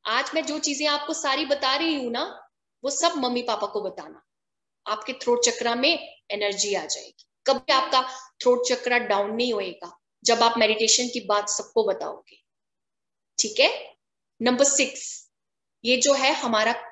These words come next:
अ, third आई chakra, इसको हम कैसे strong करेंगे? जब हम mindful games खेलेंगे। अब ये नहीं है कि हमें मोबाइल पे गेम खेल रहे हैं, नहीं। जो हमारे घर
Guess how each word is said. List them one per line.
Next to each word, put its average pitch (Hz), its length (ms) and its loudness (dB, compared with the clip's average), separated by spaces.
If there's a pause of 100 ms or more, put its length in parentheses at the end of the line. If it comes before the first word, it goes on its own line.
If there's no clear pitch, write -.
(520)
अ, 202 340 -2
third 285 300 6
आई 240 120 6
chakra, - 440 -2 (880)
इसको 330 300 2
हम 330 160 6
कैसे 302 320 2
strong 285 480 2
करेंगे? 285 320 0
जब 285 240 -4
हम 285 160 0
mindful 240 440 -2 (100)
games 208 360 -4
खेलेंगे। 160 420 -16 (760)
अब 233 160 0
ये 262 160 4
नहीं 311 240 4
है 339 80 4
कि 330 100 2
हमें 302 140 4
मोबाइल 233 400 2
पे 233 140 -2
गेम 220 260 0
खेल 202 240 -4
रहे 180 180 -14
हैं, 160 120 -20 (180)
नहीं। 196 300 -4 (1040)
जो 262 140 8
हमारे 254 400 4
घर 226 300 0